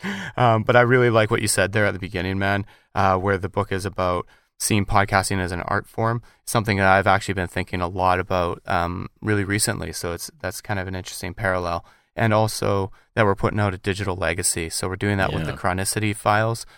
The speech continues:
Speaker 1: or the
Speaker 2: Absolutely,
Speaker 1: Chronicity
Speaker 2: yeah.
Speaker 1: series. And,
Speaker 2: Yeah.
Speaker 1: um, I wanna start it with the Violet Files, my own little passion project,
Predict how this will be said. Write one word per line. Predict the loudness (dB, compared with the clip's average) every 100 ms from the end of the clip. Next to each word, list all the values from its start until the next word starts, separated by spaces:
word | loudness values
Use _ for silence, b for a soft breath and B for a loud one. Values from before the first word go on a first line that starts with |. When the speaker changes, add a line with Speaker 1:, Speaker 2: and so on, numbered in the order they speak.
| -10
Speaker 1:
or |
the | -2
Speaker 2:
Absolutely, | 0 0 0
Speaker 1:
Chronicity | -2 -2 -2
Speaker 2:
yeah. | -2
Speaker 1:
series. | 0 0 0 -4 b b 0
And, | 4 4 4
Speaker 2:
Yeah. | 2 2
Speaker 1:
um, | 2
I | 2
wanna | 2 2
start | 2 0
it | 2
with | -2 -6 -12
the | -10 -2 -2 2
Violet | 2 2 0
Files, | 0 0 0 -2
my | -4
own | -4
little | -6 -10
passion | -4 -4 -2 -6
project, | -4 -4 -4 -6 -8